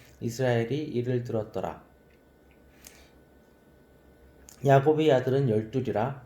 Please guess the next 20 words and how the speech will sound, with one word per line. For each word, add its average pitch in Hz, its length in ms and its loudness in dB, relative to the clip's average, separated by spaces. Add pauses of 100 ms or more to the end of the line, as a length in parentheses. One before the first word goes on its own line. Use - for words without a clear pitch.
(120)
레아의 143 460 4
아들들은 120 680 -2
야곱이 123 380 -2
장자 120 540 -4
르우벤과 117 760 -2 (180)
그 135 160 0
다음 123 380 0
시므온과 123 800 -2
레위와 117 640 -2 (180)
유다와 117 500 0
이사갈과 113 800 -4
스불론이요. 127 840 -4 (300)
라헬의 135 460 2
아들들은 120 640 -2
요셉과 123 640 -2
베냐민이며 117 760 -2 (400)
라헬의 131 500 2
여종 127 420 0
비라의 127 420 0
아들들은 110 600 -2